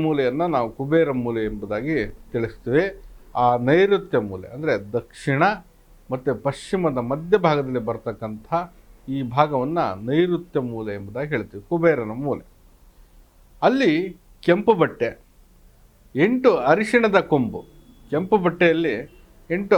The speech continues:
ಅರಿಶಿಣದ ಕೊಂಬು, ಎಂಟು ಗುಂಡಿಗಿರ್ತಕ್ಕಂಥ ಅಡಿಕೆ, ಹಾಗೆ ಈ ಎಂಟು ಗುಂಡಿಗಿರೋ ಅಡಿಕೆ, ಎಂಟು ಅರಿಶಿಣದ ಕೊಂಬನ್ನ ಕೆಂಪು ಬಟ್ಟೆಯಲ್ಲಿ ಚಿಕ್ಕದಾಗಿ ಸುತ್ತಿ ಒಂದು ಮಣ್ಣಿನ ಕುಡಿಕೆಯಲ್ಲಿ ಇಡಿ.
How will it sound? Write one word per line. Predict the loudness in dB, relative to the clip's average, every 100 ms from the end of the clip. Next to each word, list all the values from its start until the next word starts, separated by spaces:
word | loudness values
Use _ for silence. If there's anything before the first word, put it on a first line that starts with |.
| 4
ಅರಿಶಿಣದ | 2 0 0 2 2 2
ಕೊಂಬು, | -2 0 -4 -8 -14 -20 -20 _ _ 0
ಎಂಟು | 0 4 2 4
ಗುಂಡಿಗಿರ್ತಕ್ಕಂಥ | 2 4 4 2 2 0 0 0 2 2 4
ಅಡಿಕೆ, | 2 0 -6 -8 -12 _ _ _ -12
ಹಾಗೆ | 4 4 4 0 0 -4 _ -20 _ -20 _ -20 _ -8
ಈ | -6 -4 2 2
ಎಂಟು | 2 0 2
ಗುಂಡಿಗಿರೋ | 2 4 4 4
ಅಡಿಕೆ, | 2 -2 0 0 2
ಎಂಟು | -2 0 2 2 2 0 0 -2 -4 -6 -12 -20 -20 -20 -20 -20 -6 -2
ಅರಿಶಿಣದ | -2 -2 -4 0 0
ಕೊಂಬನ್ನ | 0 0 -2 -4 -6 -2
ಕೆಂಪು | -4 -2 -4
ಬಟ್ಟೆಯಲ್ಲಿ | -2 0 2 0 -4 -10 -20 -20
ಚಿಕ್ಕದಾಗಿ | -8 0 2 2 0 0
ಸುತ್ತಿ | 0 2 2 0 -16 _ _ -14
ಒಂದು | -8 -4 0 2
ಮಣ್ಣಿನ | 2 2 4 2 0 0
ಕುಡಿಕೆಯಲ್ಲಿ | 2 2 2 2 4 0 0 -8 -12 -6
ಇಡಿ. | -4